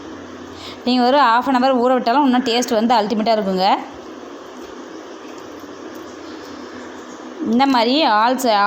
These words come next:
ஆல் மீனும் வந்து நம்ம வந்து மசாலா தடவி எடுத்துக்கிறோம். இந்த லெமன் and இந்த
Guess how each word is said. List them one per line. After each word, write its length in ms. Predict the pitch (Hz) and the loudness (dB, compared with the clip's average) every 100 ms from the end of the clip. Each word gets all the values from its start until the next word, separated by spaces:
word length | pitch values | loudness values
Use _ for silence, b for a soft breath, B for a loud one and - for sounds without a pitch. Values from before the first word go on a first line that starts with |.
| 220 | 4
ஆல் 180 | 262 240 | 4 2
மீனும் 240 | 240 262 226 | 4 2 4
வந்து 160 | 240 277 | 4 4
நம்ம 180 | 233 208 202 | 2 2 2
வந்து 180 | 208 339 - B B B 233 | 2 0 -4 B B B 0
மசாலா 280 | 220 262 262 240 | 2 2 2 2
தடவி 200 | 220 220 | 2 2
எடுத்துக்கிறோம். 480 | 208 214 202 214 349 - - - - - - - - - - B B B B B B | 0 0 2 2 2 -2 -12 -14 -14 -14 -14 -10 -8 -8 -12 B B B B B B
இந்த 120 | 214 240 233 | 0 2 4
லெமன் 420 | 214 214 247 285 254 | 2 2 2 2 2
and 180 | 226 233 285 269 | 2 4 4 4
இந்த 160 | 233 | 4